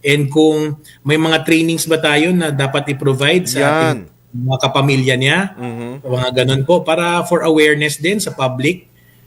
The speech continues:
Speaker 1: Kasi medyo ano talaga, sir, medyo alarming, and at the same time, di ba, kung tayo nagko-commute, biglang may mga instances na ganito, at
Speaker 2: Mm-hmm.
Speaker 1: paano tayo dapat mag-, ano, paano tayo dapat mag-react or
Speaker 2: Mm-hmm.
Speaker 1: paano yung mga actions taken natin.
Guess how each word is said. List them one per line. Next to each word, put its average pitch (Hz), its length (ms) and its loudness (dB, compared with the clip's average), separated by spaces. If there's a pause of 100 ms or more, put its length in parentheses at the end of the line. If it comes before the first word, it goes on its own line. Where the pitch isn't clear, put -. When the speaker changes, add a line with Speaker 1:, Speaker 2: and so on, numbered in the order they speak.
Speaker 1:
Kasi 175 480 2
medyo 165 400 0
ano 160 240 -2
talaga, 165 320 0
sir, 117 240 -2
medyo 123 240 -2
alarming, 151 560 0
and 139 160 -2
at 139 40 -2
the 147 60 0
same 160 300 0
time, 139 160 0
di 135 80 0
ba, 147 240 -2 (320)
kung 135 160 0
tayo 151 240 2
nagko-commute, 151 720 0
biglang 135 480 -2
may 135 320 0
mga 131 240 -2
instances 127 480 -4
na 135 80 -2
ganito, 147 320 0
at 120 80 -4
Speaker 2:
Mm-hmm. 127 160 -4
Speaker 1:
paano 139 320 0
tayo 127 320 -2
dapat 131 480 -6
mag-, 117 320 -4 (400)
ano, 117 320 0
paano 120 320 -2
tayo 120 240 0
dapat 117 320 -6
mag-react 113 800 -4
or 110 320 0
Speaker 2:
Mm-hmm. 147 80 -10
Speaker 1:
paano 117 240 -4
yung 123 160 -2
mga 123 240 -4
actions - 400 -4
taken 107 400 -2
natin. 127 320 -2